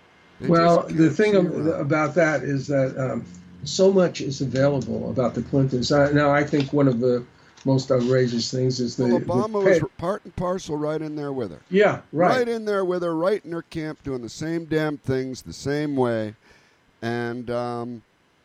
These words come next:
Speaker 1: you know, he just had a little, uh, prettier face.
Speaker 2: Well, one of the things that was done, I, I mean, that I believe was done,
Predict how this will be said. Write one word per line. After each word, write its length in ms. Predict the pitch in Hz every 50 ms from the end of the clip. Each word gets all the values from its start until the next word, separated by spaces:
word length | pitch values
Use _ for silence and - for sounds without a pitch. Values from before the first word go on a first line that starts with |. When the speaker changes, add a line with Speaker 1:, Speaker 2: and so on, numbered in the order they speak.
| _ _ _ _ _ _ -
Speaker 1:
you 140 | 131 135
know, 220 | 139 139 139 135 131
he 240 | 131 143 147 151 143
just 340 | - - 147 147 127 -
had 160 | - 143 143 143
a 60 | 135
little, 420 | 135 139 139 143 143 143 143 143 139
uh, 460 | 135 135 131 131 131 127 127 123 117 - _ _ _ _ _ _ _ _ _ _ _ _ _
prettier 420 | - 156 160 147 147 143 131 120 113
face. 640 | - - 139 127 113 101 85 80 - - - - - _ _ _ _ _ _ _ _ _ _ _ _ _ _ _ _ _ _ _ _ _ _ _ _ _ _ _ _ _ _ _ _ _ _ _ _ _ _ _ _ _ _ _ _ _ _ _
Speaker 2:
Well, 380 | 185 190 202 196 190 160 135 - _ _ _ _ - -
one 240 | - 175 180 202 208
of 120 | 214 196 170
the 100 | 160 143
things 520 | - 185 170 156 156 147 131 - - 151
that 240 | 151 143 139 135 - - - - - 160
was 220 | 143 139 131 120
done, 400 | 110 143 147 160 165 139 131 131
I, 460 | 135 139 123 123 127 131 - - 127
I 20 | 127
mean, 540 | 127 131 131 131 127 127 127 135 - 135
that 160 | 135 127 123 120
I 200 | 127 139 139 135
believe 460 | 120 113 127 123 123 117 117 110 117
was 160 | 117 110 107
done, 560 | - 127 120 117 120 127 131 120 117 117 107